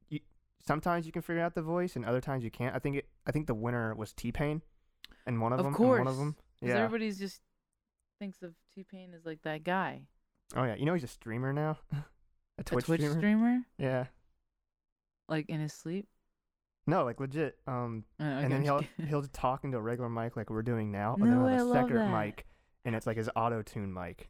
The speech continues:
Speaker 2: I
Speaker 1: So if he wants to
Speaker 2: love
Speaker 1: put, like,
Speaker 2: that.
Speaker 1: emphasis on
Speaker 2: I'd love to
Speaker 1: things,
Speaker 2: steal that.
Speaker 1: yeah, he'll just, like, go to that mic.
Speaker 2: I love that.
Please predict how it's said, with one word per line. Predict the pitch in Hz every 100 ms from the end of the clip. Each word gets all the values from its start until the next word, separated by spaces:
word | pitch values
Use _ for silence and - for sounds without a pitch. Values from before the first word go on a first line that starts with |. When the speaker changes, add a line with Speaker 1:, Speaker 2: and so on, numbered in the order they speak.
| - 170
Speaker 2:
I | 165 170 160
Speaker 1:
So |
if | 160
he |
wants | 160 156
to |
Speaker 2:
love | 156
Speaker 1:
put, | -
like, |
Speaker 2:
that. | 156 143 139 135
Speaker 1:
emphasis | 131 - 139 135 - -
on | 135 131
Speaker 2:
I'd | 143
love | 143 139
to |
Speaker 1:
things, | 135
Speaker 2:
steal | - 135 123
that. | 120 110 - _ _ -
Speaker 1:
yeah, | 123 117
he'll | 120
just, | 117 - _
like, | 123 107
go | 131 123
to |
that | 113 107
mic. | 104 92 - _ - _ _ _ _ _ -
Speaker 2:
I | 160
love | 151 135 123
that. | 123 110